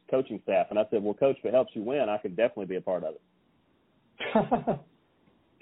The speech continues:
Speaker 2: Yeah, yeah. He, he's a great guy.
Speaker 1: Oh, yeah, he definitely is. Uh, I guess lastly, as we're finishing up with Chris the Milkman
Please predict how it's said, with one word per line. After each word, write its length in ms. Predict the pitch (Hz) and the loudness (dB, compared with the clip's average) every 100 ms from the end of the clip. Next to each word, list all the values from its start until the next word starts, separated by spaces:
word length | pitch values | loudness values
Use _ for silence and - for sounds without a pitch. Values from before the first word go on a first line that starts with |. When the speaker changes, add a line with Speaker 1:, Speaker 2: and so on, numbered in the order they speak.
| 240 175 - - - | -10 -8 -6 -6 0
Speaker 2:
Yeah, 360 | 127 127 110 98 | 4 6 4 2
yeah. 340 | 113 104 92 92 - | 2 2 0 -6 -6
He, 420 | 127 156 123 - _ - - - _ _ | -4 -2 -6 -12 _ -20 -20 -20 _ _
he's 220 | - 185 143 | -2 2 4
a 60 | |
great 280 | 113 104 - | 4 4 4
guy. 240 | 92 90 - _ _ _ _ _ _ _ _ _ _ _ _ _ - | 0 0 -6 _ _ _ _ _ _ _ _ _ _ _ _ _ 2
Speaker 1:
Oh, 140 | 127 | 4
yeah, 180 | 107 101 | 4 0
he 60 | |
definitely 460 | 131 120 110 107 107 | 2 2 2 0 -4
is. 200 | 101 98 _ _ _ _ | -4 -6 _ _ _ _
Uh, 360 | 113 113 113 107 101 _ _ _ _ _ _ _ _ _ _ _ _ _ _ _ _ - | 2 4 4 0 -4 _ _ _ _ _ _ _ _ _ _ _ _ _ _ _ _ -2
I 80 | 160 | 2
guess 140 | 202 180 | 2 2
lastly, 560 | 139 175 - 147 156 - _ _ _ _ _ _ _ - | 2 2 0 -4 -6 -10 _ _ _ _ _ _ _ -6
as 160 | 123 123 | -6 -4
we're 180 | 127 123 | -8 -6
finishing 380 | 156 139 131 127 | -6 -6 -6 0
up 220 | 127 117 117 | 2 0 -2
with 300 | 120 113 113 _ _ _ _ | 0 0 0 _ _ _ _
Chris 220 | 151 139 - _ _ - | 2 2 0 _ _ -6
the 80 | 123 | 0
Milkman 640 | 135 139 127 120 113 104 | 2 2 0 0 0 -2